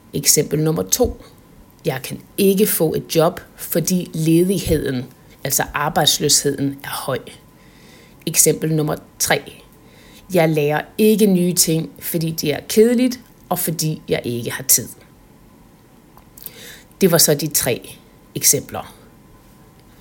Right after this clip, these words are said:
Proaktive mennesker, altså det omvendte. Proaktive mennesker mener, at de selv kan påvirke deres situation.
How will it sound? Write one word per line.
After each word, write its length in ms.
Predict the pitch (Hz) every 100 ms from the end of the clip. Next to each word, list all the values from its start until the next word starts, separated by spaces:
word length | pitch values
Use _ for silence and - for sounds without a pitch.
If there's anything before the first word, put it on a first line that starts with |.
| - -
Proaktive 600 | - 302 - 170 - 156
mennesker, 460 | 131 98 - - - - - - -
altså 220 | - 135 131 - - - -
det 80 | - -
omvendte. 440 | 190 180 - - - - - - -
Proaktive 560 | - 262 220 - - 185
mennesker 420 | 151 143 - 175 151 - - -
mener, 440 | 190 190 202 - -
at 160 | -
de 100 | 190
selv 340 | - - 214 -
kan 160 | 180
påvirke 520 | 165 151 143 156 131
deres 300 | 131 135 131
situation. 720 | - 143 127 123 - 131 120